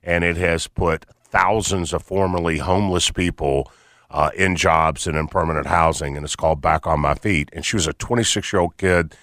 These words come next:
that was passionate about running, passionate about how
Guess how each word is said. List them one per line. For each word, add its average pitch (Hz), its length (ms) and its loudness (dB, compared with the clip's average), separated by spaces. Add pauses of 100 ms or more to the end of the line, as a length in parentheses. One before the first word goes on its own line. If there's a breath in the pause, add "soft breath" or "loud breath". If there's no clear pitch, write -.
(320 soft breath)
that 76 120 -2
was 67 160 -2
passionate 104 480 2
about 85 280 0
running, 85 360 2
passionate 104 560 0
about 80 380 0
how 82 480 2